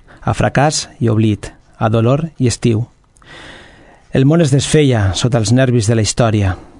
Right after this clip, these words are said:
Ens mossegaven conscients que havíem d'atresorar el nostre record aquell últim tast d'allò que era la nostra pàtria i que en eixe moment estàvem abandonant, emigrant, per a mai tornar.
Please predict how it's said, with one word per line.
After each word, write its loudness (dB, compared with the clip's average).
Ens -2
mossegaven 2
conscients 0
que 0
havíem 4
d'atresorar 2
el 2
nostre 0
record 0
aquell 0
últim 0
tast -4
d'allò 0
que 0
era 2
la 0
nostra -2
pàtria -2
i -4
que 2
en 4
eixe 0
moment 2
estàvem 0
abandonant, 0
emigrant, 0
per 0
a 2
mai 2
tornar. 0